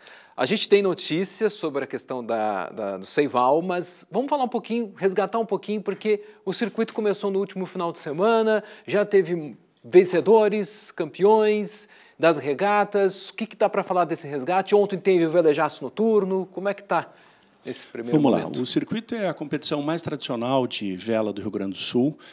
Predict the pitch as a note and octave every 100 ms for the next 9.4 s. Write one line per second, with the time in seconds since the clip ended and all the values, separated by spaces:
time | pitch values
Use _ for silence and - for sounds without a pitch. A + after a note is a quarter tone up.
0 | - - G#2 G2 G#2+ G#2+ - G#2 G#2 G2
1 | G#2 G#2 G2+ - G#2 G2+ F#2+ F#2 F2 B2+
2 | C#3 C#3+ - B2+ A2+ A#2 A#2+ A2 - C#3
3 | C3 A2 A2+ A#2 - B2+ - C3 A2 A#2
4 | C#3+ E3+ - A2 B2 - - C3 A#2 -
5 | G#2 F#2+ - B2 B2 B2 - - - -
6 | A2+ G#2 G#2 G#2 G2 F#2+ F2+ F2+ A2+ G#2+
7 | A2+ - G#2 - C3 C3+ G#2+ G2+ G2+ A#2+
8 | A2+ G2+ G2 - - - F#2 - B2 D3
9 | - F#2 G2 A#2+